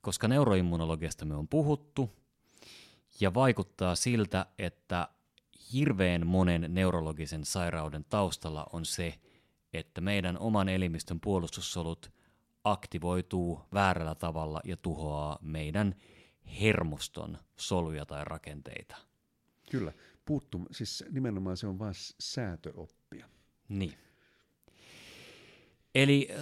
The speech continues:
Speaker 1: toisin sanoen, me tiedetään, mikä on vikana, mut me ei ihan vielä osata korjata sitä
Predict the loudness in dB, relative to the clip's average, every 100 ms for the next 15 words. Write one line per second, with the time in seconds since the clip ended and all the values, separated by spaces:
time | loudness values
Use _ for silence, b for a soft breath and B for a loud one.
0 | 4 6 8 6 6 8 10 10 8 4
1 | B B B B B B B B B -20
2 | _ -2 -2 2 4 4 4 4 6 6
3 | 4 6 6 6 6 8 8 6 4 6
4 | 6 6 6 6 6 4 4 0 -2 -6
5 | -4 -2 -2 -4 -14 -4 -2 -2 -4